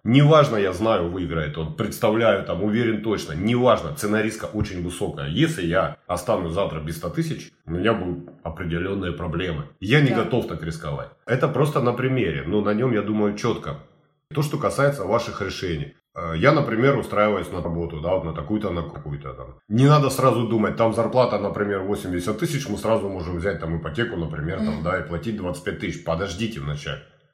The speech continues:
Speaker 1: А если работа, ну, если вы увольняетесь, то есть, ну, хоть поработайте. Вот, чтобы принять решение, надо просчитать цену риска. В каждом решении есть доля риска. В каждом
Speaker 2: Да.
Speaker 1: решении есть доля риска. Ну, вот нет такого решения,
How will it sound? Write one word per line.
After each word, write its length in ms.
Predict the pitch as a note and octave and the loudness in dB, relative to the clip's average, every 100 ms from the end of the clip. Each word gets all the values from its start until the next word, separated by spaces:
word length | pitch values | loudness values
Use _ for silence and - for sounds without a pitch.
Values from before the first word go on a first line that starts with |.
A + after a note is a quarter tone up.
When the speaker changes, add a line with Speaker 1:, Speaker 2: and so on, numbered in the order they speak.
| _ - | _ -4
Speaker 1:
А 120 | G#2 | 2
если 260 | B2 C3 | 2 4
работа, 580 | A2+ G2+ E2+ F2+ E2 D2 D#2 | 2 2 0 -4 -4 -6 -6
ну, 260 | D#2+ C#2 - - D#2+ | -4 -6 -10 -14 -8
если 240 | E2 F2+ | -8 -4
вы 100 | E2+ | -4
увольняетесь, 560 | E2 E2 D2 D2 C#2+ - | -2 -2 -2 -4 -6 -10
то 180 | - | -6
есть, 140 | E2 - | -6 -6
ну, 80 | E2 | -6
хоть 160 | G2+ | -6
поработайте. 520 | - G#2+ G#2+ G2+ - - | 0 0 0 -2 -6 -4
Вот, 260 | B2+ C3 - | 0 0 -2
чтобы 360 | - E3+ D#3+ | 0 2 4
принять 380 | - C#3+ D#3 A#2 | 4 4 4 4
решение, 380 | A#2+ B2 G#3+ D#3 | 2 -2 2 2
надо 200 | G2+ C#3 | 4 2
просчитать 500 | - A#2 - D3 C#3 | 2 -2 -2 -2 -2
цену 240 | - C3 G2+ | 0 0 0
риска. 300 | A#2 - - | 0 -4 -10
В 180 | - - | -10 0
каждом 480 | B2+ C3 A2+ B2 B2 | 6 6 6 2 2
решении 560 | A2+ A2 A2+ A2 A2 G#2+ G#2 | 0 0 2 2 2 0 0
есть 160 | G2+ D#2+ | 0 0
доля 220 | G#2 G2 | -2 -2
риска. 440 | F2+ D#2+ - C#2+ - | -6 -8 -10 -14 -16
В 240 | - - | -20 -6
каждом 380 | - E3+ D3+ C#3+ | 2 4 6 6
Speaker 2:
Да. 60 | C#3+ | 6
Speaker 1:
решении 440 | C#3+ F3 C3+ A2+ | 4 4 4 4
есть 220 | G#2+ G2+ | 2 0
доля 200 | A2+ G#2 F#2 | 0 -2 -2
риска. 300 | E2 - E2 | -4 -6 -2
Ну, 340 | A2 E3 E3+ | 4 4 4
вот 240 | C#3+ C#3+ G2 | 2 0 2
нет 420 | A2+ D#3+ - - | 4 6 4 0
такого 340 | E2+ B2 A#2 F2 | -8 -2 0 0
решения, 520 | E2 G#3 A3+ - | -2 -2 -2 -4